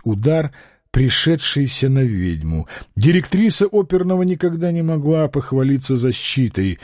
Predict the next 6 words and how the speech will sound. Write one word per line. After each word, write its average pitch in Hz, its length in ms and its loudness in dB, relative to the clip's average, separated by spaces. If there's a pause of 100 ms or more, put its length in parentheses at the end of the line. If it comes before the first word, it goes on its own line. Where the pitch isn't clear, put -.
хотя 185 320 -2
бы 156 220 2 (160)
средненькой. 65 920 -4 (1000)
"Приветствую, 110 920 0 (380)
мой 143 300 4
инквизитор". 139 920 0